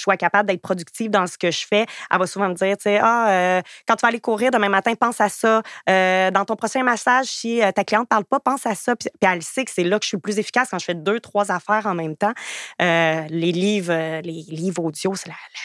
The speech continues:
la vie. Mon Dieu, je peux faire ça, je peux faire plein d'autres choses. Fait que, fait que de, d'être diversifiée, même dans la minute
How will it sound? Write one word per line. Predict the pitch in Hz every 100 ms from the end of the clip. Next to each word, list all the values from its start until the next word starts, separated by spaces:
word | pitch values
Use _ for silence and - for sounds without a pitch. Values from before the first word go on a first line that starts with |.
| 170
la |
vie. | 156 160 262
Mon | 170
Dieu, | 151
je | 185
peux | 185
faire | 139 156
ça, | -
je | 208
peux | -
faire | 156 160
plein | - 196 190
d'autres | 175 -
choses. | 214 254 - - -
Fait | - 180
que, | - 185 180 180
fait | 170 180
que |
de, | 170 180
d'être | 170 190 185 - 185
diversifiée, | 175 196 - - - - 214 247 262
même | - 196 233 247 226 _ _ _ _
dans | 156 165
la | 160 151
minute | 165 196 202 226